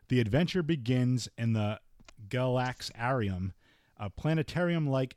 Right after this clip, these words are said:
exhibition that explores the similarities and mysteries of the formation of Earth's galaxy, and Xandar,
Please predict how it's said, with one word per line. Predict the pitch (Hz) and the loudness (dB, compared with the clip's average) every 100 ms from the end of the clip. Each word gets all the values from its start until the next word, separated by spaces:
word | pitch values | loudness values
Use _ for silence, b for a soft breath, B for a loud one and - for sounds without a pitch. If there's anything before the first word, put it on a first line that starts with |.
| - | -10
exhibition | 135 - 131 123 - 113 101 | -8 -4 0 0 0 -2 -2
that | 107 | -2
explores | 107 - - 123 127 123 | -6 -10 -6 -2 0 0
the | 101 | -4
similarities | - 151 156 151 135 127 127 117 | -4 0 2 4 2 2 0 0
and | 107 | 2
mysteries | 120 135 - 101 90 - | 2 2 -2 -4 -4 -6
of | 104 101 | -8 -6
the | 107 | -6
formation | - 113 101 123 131 135 | -4 -2 0 -2 -2 -6
of | 104 98 | -8 -10
Earth's | 117 131 - | -6 -6 -6
galaxy, | 110 120 127 110 - 90 87 b b b 139 | -6 -4 -2 -4 -6 -8 -8 b b b -2
and | 139 | 0
Xandar, | 113 107 185 165 98 87 | 2 0 0 -2 -2 -6